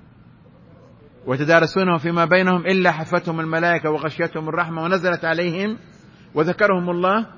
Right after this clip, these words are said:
طيب، ما بالك الحرم أربعة وعشرين ساعة على هذه الصفة وهو بيت الله؟ فهذا فيه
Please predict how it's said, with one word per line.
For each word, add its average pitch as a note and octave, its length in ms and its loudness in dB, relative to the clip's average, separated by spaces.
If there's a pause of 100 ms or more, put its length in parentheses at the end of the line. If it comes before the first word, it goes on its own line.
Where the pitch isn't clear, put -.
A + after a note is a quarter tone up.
(1160)
طيب، E3+ 240 -2
ما G3 180 2
بالك G3 380 2
الحرم D#3+ 400 0
أربعة F3+ 320 2
وعشرين F3 340 -2
ساعة F#3+ 200 -2
على D#3+ 180 2
هذه D#3 320 0
الصفة A2 400 -6 (1300)
وهو D3+ 200 2
بيت F3+ 260 0
الله؟ C#3+ 320 -2 (920)
فهذا D3 280 0
فيه E3 560 -2